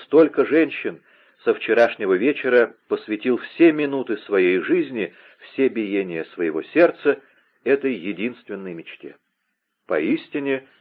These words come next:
это было слишком. И так как негодование короля заставило его позабыть обо всём, в частности, о присутствии де Сент-Эньяна,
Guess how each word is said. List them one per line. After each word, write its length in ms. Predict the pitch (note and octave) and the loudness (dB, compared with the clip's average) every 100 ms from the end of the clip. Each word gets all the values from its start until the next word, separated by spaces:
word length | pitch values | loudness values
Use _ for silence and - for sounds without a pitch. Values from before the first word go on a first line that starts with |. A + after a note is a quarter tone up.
| _ _ _ | _ _ _
это 340 | G#2 B2 B2 | 2 2 2
было 300 | F#2 F2 F#2 - | -2 -2 -2 -6
слишком. 420 | D#2 D#2 - - _ _ _ _ _ _ _ _ _ _ _ _ _ _ _ _ - | -16 -16 -18 -20 _ _ _ _ _ _ _ _ _ _ _ _ _ _ _ _ -4
И 120 | C3 | 2
так 220 | G3 F#3+ | 4 4
как 180 | F#3+ F3 | 0 0
негодование 600 | E3 D#3+ E3+ F#3 E3 D3+ | 2 4 6 4 4 2
короля 520 | D3+ D3 A#2 E2 - _ _ _ _ _ | 4 4 6 4 0 _ _ _ _ _
заставило 600 | E2 A2 - E3 D#3 D3 | 2 2 4 4 6 6
его 260 | C#3 C3+ C3 | 2 2 0
позабыть 580 | - A#2 G#2+ F#2+ F#2+ A2+ | 0 2 4 2 -2 -4
обо 200 | A2+ B2+ | -4 -4
всём, 460 | - C3+ C#3 C#3 _ _ _ _ | -4 0 0 -2 _ _ _ _
в 100 | - | -4
частности, 640 | - G#2+ - G2 - G#2+ | 2 2 0 -12 -12 0
о 140 | F#2 E2+ | 0 2
присутствии 720 | F#2+ - G#2+ - - F#2 F2 | -4 -6 -8 -10 -4 -2 0
де 160 | F2 - | -2 -2
Сент-Эньяна, 800 | G2+ F2 E2 D#2+ D#2 D#2+ E2+ B2 | -4 -4 -6 -8 0 0 0 -6